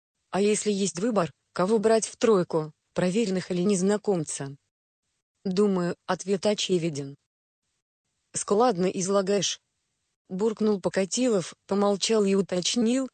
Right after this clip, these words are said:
«Вы пойдете вдвоем?» «Фига се!» опешил Кекс, пытаясь переварить новость. Спорить было бесполезно, Покатилов, если решил, так тому и быть. Невзирая на то,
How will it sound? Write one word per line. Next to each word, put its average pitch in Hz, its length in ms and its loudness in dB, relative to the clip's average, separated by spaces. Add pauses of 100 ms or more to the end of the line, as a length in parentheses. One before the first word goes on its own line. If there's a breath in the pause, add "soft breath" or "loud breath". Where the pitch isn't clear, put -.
(360)
«Вы 190 160 -4
пойдете 170 520 -2
вдвоем?» 160 580 0 (600)
«Фига 196 240 -2
се!» 165 340 -4 (920)
опешил 208 440 0
Кекс, - 460 -4 (160)
пытаясь 170 340 0
переварить 180 520 -2
новость. 147 520 -6 (640)
Спорить 220 540 0
было 196 220 0
бесполезно, 180 800 0 (240)
Покатилов, 196 720 -2 (140)
если 185 280 -2
решил, 262 480 0 (200)
так 208 200 0
тому 196 300 4
и 196 40 2
быть. 151 340 -4 (1120)
Невзирая 185 520 0
на 185 140 0
то, 160 260 -4